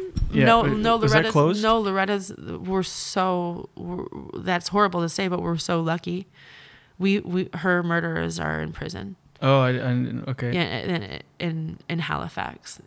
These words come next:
Speaker 1: Okay.
Speaker 2: Yeah, so, um, but that's also what makes it a lot easier for, her
Speaker 1: Right.
Speaker 2: sister does the same kind of stuff that I do in different circles and in different capacities, but she, she,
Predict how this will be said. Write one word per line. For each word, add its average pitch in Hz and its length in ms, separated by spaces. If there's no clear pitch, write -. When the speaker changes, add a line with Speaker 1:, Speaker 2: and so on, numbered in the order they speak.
Speaker 1:
Okay. 120 260
Speaker 2:
Yeah, - 180
so, 165 440
um, 165 520
but - 180
that's - 280
also 165 380
what 160 220
makes 160 260
it 156 60
a 156 40
lot 151 240
easier 165 380
for, 156 420
her 123 240
Speaker 1:
Right. 170 80
Speaker 2:
sister 190 340
does 160 200
the 151 100
same 165 240
kind 156 180
of 156 60
stuff 160 260
that 160 100
I 156 100
do 160 260
in 170 160
different 165 480
circles 156 460
and 160 100
in 156 140
different 156 320
capacities, 160 680
but - 180
she, 165 380
she, 165 300